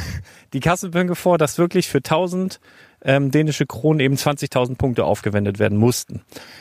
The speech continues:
Und da möchte ich euch doch mal bitten, ein bisschen drauf zu achten. Und das würden wir doch gerne mal,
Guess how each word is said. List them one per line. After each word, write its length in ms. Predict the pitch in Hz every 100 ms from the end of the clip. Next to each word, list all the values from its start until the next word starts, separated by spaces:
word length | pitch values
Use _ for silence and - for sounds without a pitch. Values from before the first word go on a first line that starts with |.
| -
Und 220 | - 123 135
da 240 | 143 165 120
möchte 260 | 147 151 -
ich 60 |
euch 60 | -
doch 100 | 143
mal 120 | 135
bitten, 220 | 127 -
ein 40 | 165
bisschen 260 | 156 156
drauf 220 | 143 139 -
zu 120 | -
achten. 400 | 156 170 - 202
Und 160 | 175 151
das 200 | 143 -
würden 220 | 147 156
wir 60 | 147
doch 160 | 165
gerne 260 | 143 147 160
mal, 360 | 143 135 135